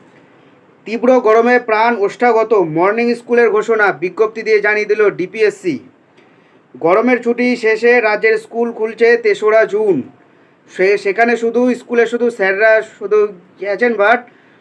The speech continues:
গতকাল থেকে কিন্তু স্টুডেন্টদের যাওয়া শুরু হয়ে গেছে। স্কুল খোলা সম্পর্কে নির্দেশ দিয়েছিল স্কুল শিক্ষা দপ্তর।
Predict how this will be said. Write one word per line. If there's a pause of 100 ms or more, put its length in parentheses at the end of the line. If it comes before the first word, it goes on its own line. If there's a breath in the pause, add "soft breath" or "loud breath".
(340 soft breath)
গতকাল
থেকে
কিন্তু
স্টুডেন্টদের
যাওয়া
শুরু
হয়ে
গেছে।
স্কুল
খোলা
সম্পর্কে
নির্দেশ
দিয়েছিল
স্কুল
শিক্ষা
দপ্তর।